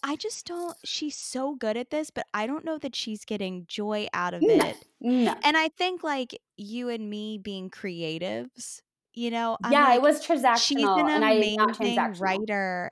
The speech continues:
Speaker 1: and she's an amazing singer, and she's an amazing dancer, and she's," and, like, I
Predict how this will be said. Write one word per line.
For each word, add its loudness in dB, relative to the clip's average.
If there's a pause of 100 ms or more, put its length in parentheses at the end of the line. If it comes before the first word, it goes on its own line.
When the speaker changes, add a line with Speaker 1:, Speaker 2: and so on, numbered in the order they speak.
Speaker 1:
and -6
she's -8
an -4
amazing -8
singer, -8
and -10
she's -12
an -12
amazing -10
dancer, -8
and -10
she's," -10 (280)
and, -4
like, -4
I -2